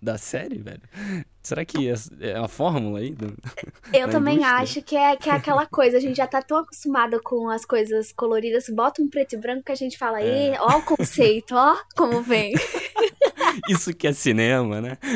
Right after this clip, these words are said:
Speaker 2: Exato.
Speaker 1: A gente passa a virar especialista em cinema, só vê um negócio preto e branco.
Speaker 2: Cê, cê já coloca o óculos e fala, "Sou cut." <laughs>
Speaker 1: Exatamente.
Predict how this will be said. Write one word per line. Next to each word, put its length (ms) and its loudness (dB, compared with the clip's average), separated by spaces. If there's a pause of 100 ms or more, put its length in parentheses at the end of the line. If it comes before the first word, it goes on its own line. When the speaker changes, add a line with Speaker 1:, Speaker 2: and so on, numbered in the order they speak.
(140)
Speaker 2:
Exato. 880 6
Speaker 1:
A 100 10
gente 280 2
passa 380 2
a 20 2
virar 440 2 (360)
especialista 800 -6
em 40 -6
cinema, 360 0
só 160 -2
vê 80 -6
um 80 -2
negócio 320 -2
preto 260 -10
e 40 -10
branco. 260 0 (640)
Speaker 2:
Cê, 160 4
cê 160 4
já 140 2
coloca 380 4
o 40 6
óculos 460 4
e 80 -2
fala, 260 2
"Sou 260 2
cut." 340 -6
<laughs> 1500 0 (800)
Speaker 1:
Exatamente. 1120 -4